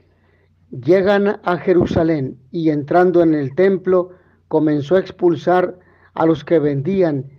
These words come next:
y a los que compraban en el templo, y derribó las mesas de los cambistas y los puestos de los que vendían palomas,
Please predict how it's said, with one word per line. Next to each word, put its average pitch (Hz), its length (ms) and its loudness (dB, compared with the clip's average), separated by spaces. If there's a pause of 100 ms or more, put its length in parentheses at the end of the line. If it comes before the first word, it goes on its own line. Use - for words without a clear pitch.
(960)
y 170 200 2
a 170 60 6
los 170 220 0
que 165 260 -2
compraban 175 680 0
en 170 120 2
el 147 180 -2
templo, 147 520 -2 (140)
y 170 100 -2
derribó 147 440 2
las 175 180 2
mesas 175 380 -2
de 165 80 0
los 147 180 -4
cambistas 151 760 -4 (380)
y 160 100 -4
los 151 180 -2
puestos 190 460 -2
de 180 80 0
los 151 160 -2
que 165 140 0
vendían 160 580 -2
palomas, 156 580 -2